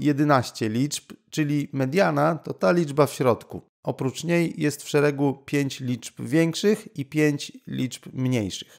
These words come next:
czyli to jest ta dziewiątka. Środkowa kreska pudełka ląduje w dziewiątce. Teraz musimy określić, jaka liczba jest medianą tej dolnej części. Tu jest powiedziane, że mamy nie brać pod uwagę mediany przy wyznaczaniu kwartyli.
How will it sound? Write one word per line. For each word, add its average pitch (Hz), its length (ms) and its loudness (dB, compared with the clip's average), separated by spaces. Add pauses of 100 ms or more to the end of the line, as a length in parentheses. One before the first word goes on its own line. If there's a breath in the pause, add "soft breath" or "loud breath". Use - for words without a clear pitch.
(160)
czyli 170 240 -4
to 156 120 4
jest 151 160 2
ta 131 120 4
dziewiątka. 110 580 -4 (120)
Środkowa 139 580 4
kreska 147 420 0
pudełka 151 680 4
ląduje 123 600 2
w 107 100 -8
dziewiątce. 104 760 -2 (380)
Teraz 180 320 4
musimy 156 360 0
określić, 131 760 0 (180)
jaka 151 320 2
liczba 127 640 2
jest 139 300 -2
medianą 147 580 0
tej 160 280 2
dolnej 160 440 4
części. 104 580 -2 (380)
Tu 151 100 0
jest 143 180 0
powiedziane, 147 720 4
że 131 180 -2
mamy 156 260 4
nie 165 220 2
brać 156 260 4
pod 151 200 0
uwagę 147 300 4
mediany 127 460 2
przy 131 220 -6
wyznaczaniu 127 640 -2
kwartyli. 110 600 -4